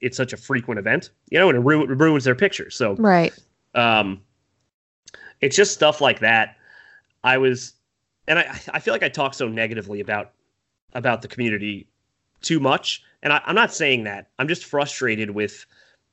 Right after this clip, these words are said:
Speaker 1: with those certain things and, like, an unwillingness to, to, like, learn and move forward, or,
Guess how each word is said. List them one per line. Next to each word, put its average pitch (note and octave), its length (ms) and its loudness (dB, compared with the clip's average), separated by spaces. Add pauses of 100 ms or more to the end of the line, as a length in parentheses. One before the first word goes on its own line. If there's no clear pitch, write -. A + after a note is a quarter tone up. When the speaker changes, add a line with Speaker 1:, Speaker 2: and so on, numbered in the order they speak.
Speaker 1:
with B2+ 200 0
those B2+ 300 6
certain A2+ 280 0
things B2+ 380 2
and, G#2+ 80 -6
like, G2 160 -12
an G2+ 160 -10
unwillingness A#2 680 0
to, F#2 420 -8 (680)
to, B2+ 200 0
like, G2 220 0
learn B2 360 4
and A2+ 140 0
move A#2+ 160 2
forward, E3 640 2
or, G2+ 420 -4